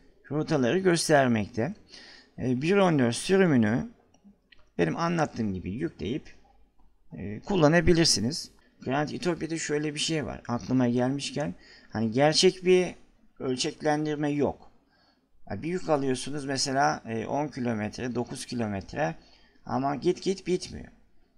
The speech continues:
Size iki yüz üç yüz kilometre gibi geliyor. Ya çünkü gerçek bir ölçeklendirme yok. Evet, Grand Ethiopia hakkında söyleyebileceklerim bunlar. Grand Ethiopia videolarımız, e, gelmeye devam edecek.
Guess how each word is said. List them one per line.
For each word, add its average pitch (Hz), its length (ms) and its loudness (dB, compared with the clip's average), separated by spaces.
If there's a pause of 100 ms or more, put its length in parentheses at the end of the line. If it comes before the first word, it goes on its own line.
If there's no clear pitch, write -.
(120)
Size 147 320 -4
iki 156 200 -6
yüz 170 200 -4
üç - 180 -8
yüz 175 140 -6
kilometre 170 560 -2
gibi 165 280 0
geliyor. 101 360 -4 (720)
Ya 104 80 -2
çünkü 151 240 -6
gerçek 156 480 0
bir 156 60 -6
ölçeklendirme 139 880 -4
yok. 175 360 0 (420)
Evet, 170 380 6
Grand 170 300 6
Ethiopia 180 540 4
hakkında 156 580 2
söyleyebileceklerim 170 880 0
bunlar. 180 320 2
Grand 175 340 0
Ethiopia 185 480 -2
videolarımız, 180 800 -2
e, 156 100 -4
gelmeye 160 480 -2
devam 220 340 0
edecek. 123 540 -4